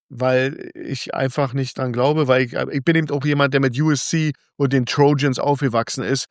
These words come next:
Und das ist, war für mich immer so das Powerhouse da in Southern California mit Notre Dame, die ich ge-, die ich geprügelt haben, mit Miami in den, in den alten Zeiten.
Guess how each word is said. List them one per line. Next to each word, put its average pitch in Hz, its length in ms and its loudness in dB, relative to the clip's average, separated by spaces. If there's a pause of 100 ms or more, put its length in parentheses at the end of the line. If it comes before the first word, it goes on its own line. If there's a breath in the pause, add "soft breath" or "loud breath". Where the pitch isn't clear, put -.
(240)
Und 131 280 0
das 131 280 0
ist, 127 140 2
war 131 140 4
für 147 100 -4
mich 135 140 -2
immer 143 240 2
so 127 160 0
das 117 240 0
Powerhouse 131 600 0
da 123 120 2
in 123 160 -2
Southern 127 460 0
California 131 640 0 (380)
mit 131 260 -2
Notre 131 260 0
Dame, 127 380 2
die 135 200 -6
ich 120 120 -4
ge-, 123 260 -2
die 127 140 -6
ich 117 120 -6
geprügelt 135 760 0
haben, 123 200 2
mit 120 120 0
Miami 127 480 2
in 123 80 0
den, 120 220 0
in 123 100 -4
den 123 140 -2
alten 110 320 -2
Zeiten. 127 380 0